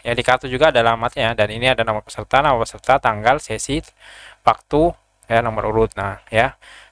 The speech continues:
Jadi nanti silakan dicek ya Bapak Ibu, itu tanggal berapa ujiannya,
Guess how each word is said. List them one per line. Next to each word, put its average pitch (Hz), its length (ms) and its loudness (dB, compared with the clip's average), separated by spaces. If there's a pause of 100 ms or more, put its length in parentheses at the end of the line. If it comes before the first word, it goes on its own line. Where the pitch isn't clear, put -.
Jadi 113 160 0
nanti 135 180 0
silakan 127 380 -2
dicek 120 320 -2
ya 110 80 -2
Bapak 104 240 0
Ibu, 120 160 -2
itu 117 160 -4
tanggal 104 240 0
berapa 104 320 0
ujiannya, 110 640 -2